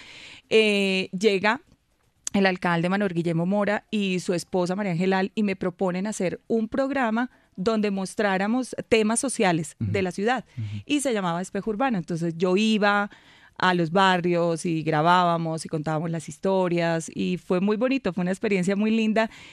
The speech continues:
Speaker 1: y era así, tipo, todo informativo y tal.
Speaker 2: Fue un séptimo día, una cosa
Speaker 1: <laughs>
Speaker 2: así.
Speaker 1: Sí, sí, sí.
Speaker 2: Bueno, uno,
Speaker 1: <laughs> Algo
Speaker 2: uno,
Speaker 1: así.
Speaker 2: uno comienza, Ana, a identificar qué le gusta y con qué vibra. Usted en ese momento yo creo que, mm,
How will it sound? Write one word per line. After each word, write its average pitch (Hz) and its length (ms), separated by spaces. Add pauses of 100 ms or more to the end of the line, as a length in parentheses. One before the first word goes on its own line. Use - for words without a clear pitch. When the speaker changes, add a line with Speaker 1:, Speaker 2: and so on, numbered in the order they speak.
Speaker 1:
y 196 140
era 185 100
así, 220 320
tipo, 185 640
todo 175 300
informativo 175 880
y - 20
tal. 160 420
Speaker 2:
Fue 240 120
un 269 60
séptimo 156 460
día, 131 160
una 107 160
cosa 131 220
Speaker 1:
<laughs> 127 80
Speaker 2:
así. 123 80
Speaker 1:
Sí, - 60
sí, 392 180 (160)
sí. 370 80
Speaker 2:
Bueno, 392 180 (720)
uno, 165 260
Speaker 1:
<laughs> - 40
Algo 165 180
Speaker 2:
uno, 254 100
Speaker 1:
así. 254 280
Speaker 2:
uno 143 180
comienza, 135 460
Ana, 143 120
a 156 40
identificar 139 640
qué 135 240
le 135 80
gusta 143 340
y 151 60
con 131 180
qué 101 220
vibra. 95 440
Usted 127 360
en 139 100
ese 147 160
momento 135 320
yo 123 140
creo 147 160
que, 147 200
mm, 127 600